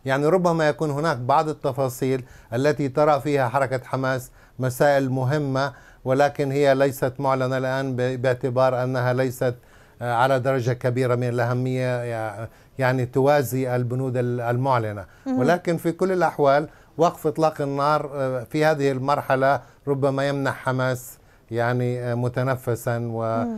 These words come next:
Speaker 1: ووقتا، آه، إضافيا جيدا.
Speaker 2: أستاذ ديوني، لماذا تحتاج إسرائيل لتمرير هذه الصفقة الآن؟ هناك من يقول أنه حتى الساعة إسرائيل لم تحقق أيا من أهدافها في حرب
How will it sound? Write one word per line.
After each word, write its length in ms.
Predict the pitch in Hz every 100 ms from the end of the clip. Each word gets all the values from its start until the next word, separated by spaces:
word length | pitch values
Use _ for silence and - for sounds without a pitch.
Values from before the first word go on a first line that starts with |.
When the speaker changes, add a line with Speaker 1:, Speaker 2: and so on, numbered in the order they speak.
| 208 _
Speaker 1:
ووقتا، 720 | 107 110 131 120 - 120 120 117
آه، 320 | 107 110 117
إضافيا 540 | 113 120 - 120 117
جيدا. 520 | 110 101 104 95 87 85 - -
Speaker 2:
أستاذ 200 | 294 381
ديوني، 320 | 285 403 453
لماذا 420 | 359 370 494 440 381
تحتاج 720 | 277 - 311 285 254 208 - - -
إسرائيل 840 | 285 - 269 269 277 277 294 294 302 - - -
لتمرير 800 | 226 269 277 285 254 285 311 262
هذه 540 | 247 254 233 233 247
الصفقة 580 | - - 247 - - 226
الآن؟ 280 | 220 208 202
هناك 300 | 220 339 381
من 80 | 330
يقول 380 | 285 - 320 277
أنه 160 | 233
حتى 280 | 247 - - -
الساعة 580 | - 269 254 190 196 - - - - -
إسرائيل 500 | - 302 330 330 294
لم 200 | 349 339
تحقق 920 | - 285 - 302 - - 302 - -
أيا 280 | 285 247 262
من 420 | 240 247 254 254 - _ 254
أهدافها 760 | 208 202 240 226 226 196 214
في 200 | - 214
حرب 500 | - 214 190 196 196